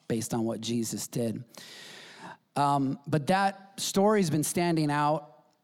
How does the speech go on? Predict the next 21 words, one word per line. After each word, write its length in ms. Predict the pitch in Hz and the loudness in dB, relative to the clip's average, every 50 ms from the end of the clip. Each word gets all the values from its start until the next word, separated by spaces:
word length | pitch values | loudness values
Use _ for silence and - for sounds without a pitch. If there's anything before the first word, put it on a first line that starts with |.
| - - - _ | -16 -16 -10 _
uh, 240 | 131 123 120 120 120 | -4 -2 -2 -2 -2
to 240 | 117 - - - 156 | -4 -2 -2 0 2
me. 360 | 143 143 139 139 135 127 123 117 117 - - _ _ - | 2 2 2 2 0 0 -2 -4 -6 -12 -18 _ _ -4
And 120 | - 143 139 | -4 -2 2
so 140 | - 160 147 | 2 2 4
why 220 | 143 156 165 196 | 4 4 4 4
don't 200 | 196 185 175 143 | 4 2 2 2
we 360 | 151 156 160 156 156 151 143 139 - _ - _ _ _ _ _ _ _ _ _ _ _ - - - | 2 2 2 2 2 0 0 -4 -6 _ -20 _ _ _ _ _ _ _ _ _ _ _ -18 -12 -8
just 120 | - - - | -6 -2 0
go 140 | 147 143 | 2 2
there 260 | 139 131 135 135 131 127 | 2 2 2 0 0 0
and 320 | 117 123 120 120 120 127 | -2 -2 -2 -2 -2 0
let's 280 | 120 131 127 - - - | 0 -2 -2 -2 -2 -2
read 180 | 139 131 127 117 | 0 0 0 0
it. 140 | 117 - | -2 -2
So 100 | - 147 | -2 0
Matthew 640 | 143 151 160 175 190 - - 185 175 165 165 156 113 | 0 2 2 0 0 0 2 2 2 2 2 0 -2
chapter 380 | - - - 147 143 - - 131 | -4 -2 -2 -2 -2 -2 -4 -4
twenty-seven 800 | - - 143 139 139 127 120 - - 127 120 117 107 107 104 95 - _ _ _ _ _ - - _ - _ - - - _ _ _ - | -2 -2 -2 0 -2 -2 -2 -2 -4 -4 -2 -2 -4 -6 -6 -8 -12 _ _ _ _ _ -20 -20 _ -20 _ -20 -20 -20 _ _ _ -12
says 300 | - - - - 110 - | -8 -6 -4 -4 -4 -4
this. 420 | - 107 98 85 - - - - | -4 -6 -4 -4 -4 -6 -6 -8